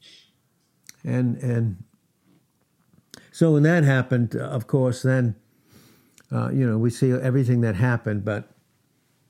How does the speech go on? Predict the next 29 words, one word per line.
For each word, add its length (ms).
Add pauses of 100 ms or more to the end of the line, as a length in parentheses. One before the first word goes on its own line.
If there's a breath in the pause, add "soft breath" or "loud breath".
(420)
you 160
know, 140
we 100
see 240
the, 120
the, 220
derf-, 680
you 100
know, 160
the 120
blame 360
game 260
starts 460
right 180
away, 300
and 100
we've 240
gone 240
over 220
that 200
before 500 (360 soft breath)
by 140
the 80
grace 300
of 120
God 240
in 80
the 80
past. 600